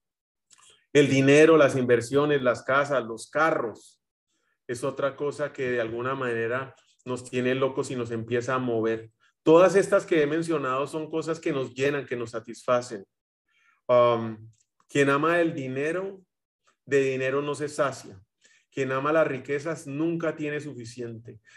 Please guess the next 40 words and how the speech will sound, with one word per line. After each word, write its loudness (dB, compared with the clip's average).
También 4
esto 2
es 0
absurdo. 2
Donde 0
abundan 2
los -2
bienes, -6
sobra -2
quien -8
los -8
gaste. -6
Esto, -6
¿y -8
qué 4
saca 2
su -6
sueño -2
de 0
esto -4
aparte -2
de -4
contemplarlos? -8
¿Qué -4
hace -6
usted -2
con -2
un -6
cuadro 4
pegado -4
en -2
la -2
pared 0
aparte -6
de -6
mirarlo? -10
Podrá 2
ser 0
muy 4
bonito. -2